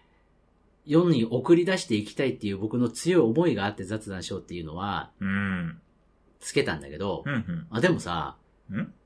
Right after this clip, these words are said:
Speaker 1: うやっぱダサくねって思ってさ。
Speaker 2: <laughs>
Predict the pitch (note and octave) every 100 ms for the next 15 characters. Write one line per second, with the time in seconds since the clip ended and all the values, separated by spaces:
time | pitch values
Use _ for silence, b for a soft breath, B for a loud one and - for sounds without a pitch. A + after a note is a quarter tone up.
0 | _ _ _ _ _ _ _ _ _ _
1 | _ _ _ F3+ E3+ B2+ A2+ A#2 A#2+ B2
2 | - F2 - - -